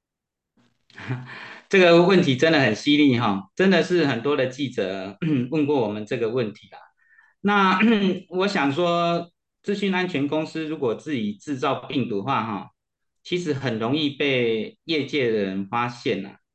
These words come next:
所以，<clears throat> 这个，这个，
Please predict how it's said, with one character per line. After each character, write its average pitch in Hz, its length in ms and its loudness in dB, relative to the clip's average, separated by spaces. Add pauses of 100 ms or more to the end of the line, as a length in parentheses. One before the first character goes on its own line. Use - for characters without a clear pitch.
(1040)
所 170 160 -4
以， 131 320 -2 (460)
<clears throat> - 540 -20
这 202 100 -4
个， 160 220 0
这 196 200 -8
个， 143 600 -4